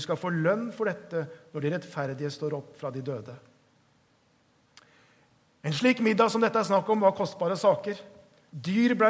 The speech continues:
slakta, dyre råvarer ble kjøpt inn, mange folk var i sving for å lage maten, mange for å servere. Det kosta, det kosta bokstavelig talt flesk. Det gjør det jo mange ganger i dag også, ikke sant?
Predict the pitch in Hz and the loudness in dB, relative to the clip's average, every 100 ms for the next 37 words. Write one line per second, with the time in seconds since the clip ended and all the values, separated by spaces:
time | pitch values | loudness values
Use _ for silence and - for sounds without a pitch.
0 | 220 220 - - 214 220 - - _ _ | 6 2 2 -2 -4 -4 -12 -20 _ _
1 | 156 202 220 165 196 208 180 139 160 175 | -4 0 2 4 4 4 2 2 0 4
2 | 196 - 202 - 190 196 208 - - - | 4 4 -4 -6 -6 -6 -6 -12 -20 -20
3 | _ 151 185 226 190 214 208 190 196 202 | _ 0 4 6 4 0 0 0 0 0
4 | 202 196 185 196 196 196 202 185 180 185 | -2 -6 -6 -2 4 4 6 4 4 2
5 | 220 190 196 214 175 160 170 165 165 160 | -4 0 2 2 2 -2 -2 -2 -2 -2
6 | 180 160 156 175 - - - - - 196 | -2 0 -2 -4 -8 -16 -20 -16 -6 0
7 | 220 - - 233 226 - - _ 170 208 | 2 0 -2 -2 -2 -10 -20 _ -6 -4
8 | 170 170 180 - 156 175 165 180 - 214 | -2 -2 -4 -4 -4 -2 -4 -4 -6 -10
9 | 214 - - _ _ _ _ _ _ _ | -10 -16 -20 _ _ _ _ _ _ _
10 | 135 170 208 233 262 - - - - _ | -4 2 4 4 0 -14 -20 -20 -20 _
11 | - 135 139 208 262 185 175 165 156 165 | -10 -6 -4 0 0 0 0 -2 -2 -4
12 | 156 156 220 - - - _ _ _ _ | -2 0 0 -2 -12 -20 _ _ _ _
13 | _ _ _ _ - 269 - - | _ _ _ _ -2 -2 -4 -18